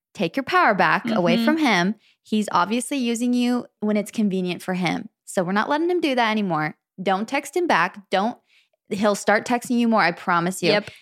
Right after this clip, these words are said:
Speaker 1: And I, and I'm asking you to please move on. Not saying that you guys will never work out again, but once you move on, you will have a lot more clarity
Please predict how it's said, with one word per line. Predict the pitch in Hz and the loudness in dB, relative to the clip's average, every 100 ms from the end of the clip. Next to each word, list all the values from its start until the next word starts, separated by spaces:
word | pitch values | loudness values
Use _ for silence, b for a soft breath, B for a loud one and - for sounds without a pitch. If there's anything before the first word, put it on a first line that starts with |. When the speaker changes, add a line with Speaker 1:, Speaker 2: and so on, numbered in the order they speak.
| - | -2
Speaker 1:
And | 202 | 2
I, | 208 202 - | 2 0 -2
and | 202 | 0
I'm | 190 | 0
asking | - 196 208 233 | 2 0 0 0
you | 233 220 | 0 -2
to | 196 | -6
please | - 202 196 196 | -10 -4 -4 -2
move | 196 190 196 208 | 0 0 0 -2
on. | 175 165 180 277 359 _ _ 190 | -2 0 0 0 -4 _ _ -4
Not | 180 - | -4 -2
saying | 220 220 | -2 0
that | 214 | 0
you | |
guys | 208 196 | -2 -2
will | 190 | -2
never | 170 190 | -4 -2
work | 208 202 | -2 0
out | 170 | -2
again, | 180 220 247 | 0 -2 -2
but | 170 | -2
once | 190 202 247 | -2 -2 -2
you | |
move | 269 262 | 0 2
on, | 208 196 | 0 0
you | |
will | 175 | -2
have | 175 165 | -2 -2
a | |
lot | 160 - | -2 -2
more | 220 | -4
clarity | - 185 175 196 254 | -2 0 0 2 0